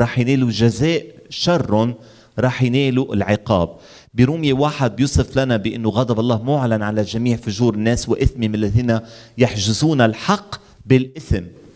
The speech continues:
أوكي؟ بيتحدث عن أشخاص هن رفضوا الله، فهديك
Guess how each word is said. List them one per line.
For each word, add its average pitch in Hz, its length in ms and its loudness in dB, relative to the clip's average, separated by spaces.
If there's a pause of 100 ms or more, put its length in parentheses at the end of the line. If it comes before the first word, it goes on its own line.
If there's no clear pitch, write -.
(260)
أوكي؟ 127 320 0 (380)
بيتحدث 160 440 0
عن 143 140 0
أشخاص 151 480 0
هن 147 520 0 (960)
رفضوا 123 600 0
الله، 90 380 0
فهديك 135 720 2